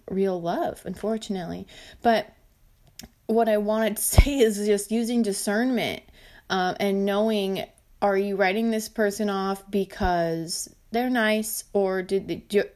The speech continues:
or maybe they genuinely aren't compatible with you, and you might be like, "Oh no, I have to keep trying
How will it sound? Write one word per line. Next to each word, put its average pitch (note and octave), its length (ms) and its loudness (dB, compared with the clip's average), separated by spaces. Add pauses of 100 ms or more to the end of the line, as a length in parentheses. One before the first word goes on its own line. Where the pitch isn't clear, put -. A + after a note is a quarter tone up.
or G3 200 2
maybe A#3+ 400 -2
they A#3 160 0
genuinely G3+ 840 -2 (680)
aren't G3+ 400 -2 (680)
compatible G#3+ 580 0
with F3 160 -6
you, D3 280 -6 (140)
and F3+ 380 -2
you G3 180 -4
might G3 280 -2
be G3+ 100 -4
like, F3+ 380 -4 (100)
"Oh G3 120 -6
no, G3+ 160 -4
I E3 80 -8
have E3+ 120 -12
to G3 100 -2
keep G3+ 220 -6
trying G#3+ 800 -4